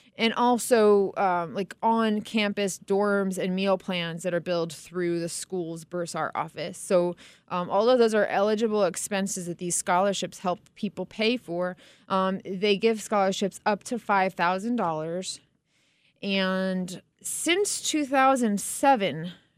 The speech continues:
Folds of Honor has given more than thirteen thousand scholarships to minority recipients. Um, so it says forty-one percent of all recipients represent minorities in America.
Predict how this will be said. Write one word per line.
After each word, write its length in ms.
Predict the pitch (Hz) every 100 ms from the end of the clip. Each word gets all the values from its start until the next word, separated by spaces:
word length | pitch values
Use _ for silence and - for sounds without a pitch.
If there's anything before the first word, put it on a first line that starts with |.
| _ _ -
Folds 260 | 240 254
of 100 | 285 247
Honor 360 | 233 240 220
has 260 | 185 208 185
given 420 | - 196 196 185 - _ _ _ _ 202
more 340 | 233 269 294
than 220 | 233 208
thirteen 760 | - 262 311 - - 285 269 262
thousand 500 | 240 240 247 233 214
scholarships 680 | - 214 214 208 220 202 -
to 380 | - 233 214
minority 1080 | - 196 196 196 202 233 277 240 185 156 160 _ _ _
recipients. 880 | 202 190 220 202 143 - - - - _ _ _ _ _ _ _
Um, 440 | 190 185 170 170 -
so 200 | - 208
it 80 | 196
says 180 | 196 -
forty-one 680 | - - 254 269 240 247
percent 520 | 240 226 - 233 196 -
of 120 | 185
all 360 | 175 202 208 214
recipients 800 | 190 - 220 202 185 160 - - - _ -
represent 600 | 214 202 208 190 202 - _
minorities 840 | - 190 190 180 185 160 160 147 -
in 140 | 170
America. 520 | 165 160 156 156 -